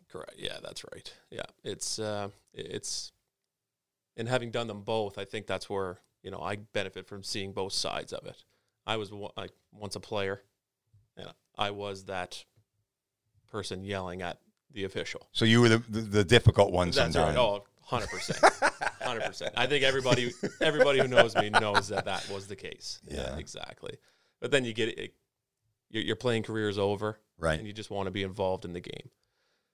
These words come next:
Speaker 1: So mostly baseball is what I got heavily into, uh, on the umpiring side of things. So,
Speaker 2: Right.
Speaker 1: um, dove into that probably eight, nine years ago, pretty heavy.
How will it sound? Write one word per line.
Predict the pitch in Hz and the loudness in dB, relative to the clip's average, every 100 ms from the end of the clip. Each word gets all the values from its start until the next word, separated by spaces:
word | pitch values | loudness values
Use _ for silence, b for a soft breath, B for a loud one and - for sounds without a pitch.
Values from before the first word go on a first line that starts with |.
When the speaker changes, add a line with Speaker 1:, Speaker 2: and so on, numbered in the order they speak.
| _ _ _ _ | _ _ _ _
Speaker 1:
So | - - - 110 - _ _ _ _ - | -10 -6 0 0 0 _ _ _ _ -4
mostly | 120 110 - 107 | 2 2 2 -2
baseball | 101 110 101 - 92 90 90 - | -2 2 2 0 0 0 0 -4
is | 92 110 - | -8 -8 -8
what | 64 - - - _ _ _ | -8 -8 -10 -16 _ _ _
I | 101 | -6
got | 98 90 | -4 -2
heavily | 107 98 92 90 | -2 -2 -4 -6
into, | 90 87 87 - _ | -8 -8 -8 -12 _
uh, | 92 - | -16 -10
on | - 95 | -8 -6
the | |
umpiring | 92 - 64 | -8 -8 -8
side | - 57 | -6 -8
of | - | -8
things. | - - | -8 -6
So, | - | -2
Speaker 2:
Right. | 67 71 - _ _ _ _ _ - | 0 -2 -6 _ _ _ _ _ -8
Speaker 1:
um, | 98 92 92 90 - _ _ _ _ _ _ _ _ | -4 -4 -4 -8 -14 _ _ _ _ _ _ _ _
dove | 110 98 | -2 -2
into | 98 95 | -2 -2
that | 95 98 | -2 -2
probably | 113 101 95 95 92 _ _ _ _ _ _ _ _ _ _ _ _ | 0 0 0 -4 -8 _ _ _ _ _ _ _ _ _ _ _ _
eight, | 101 98 | -4 -4
nine | 104 101 | -2 -4
years | 101 110 | -2 -2
ago, | 110 101 | -2 -2
pretty | 98 104 101 | -2 -4 -4
heavy. | 98 101 110 | -4 -4 -6